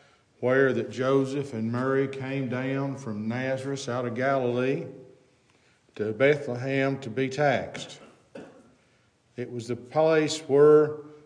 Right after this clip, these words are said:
Jesus' parents was from. And <clears throat> we can read Bible history and learn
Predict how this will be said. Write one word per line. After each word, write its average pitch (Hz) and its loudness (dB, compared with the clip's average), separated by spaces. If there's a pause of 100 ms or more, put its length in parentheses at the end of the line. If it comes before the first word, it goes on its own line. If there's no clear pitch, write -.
(140)
Jesus' 127 -4
parents 139 -2
was 113 -6
from. 101 -8 (1400)
And 143 0 (460)
<clears throat> - -10 (760)
we 135 0
can 123 -4
read 151 2
Bible 151 4
history 143 0
and 127 -2
learn 151 -2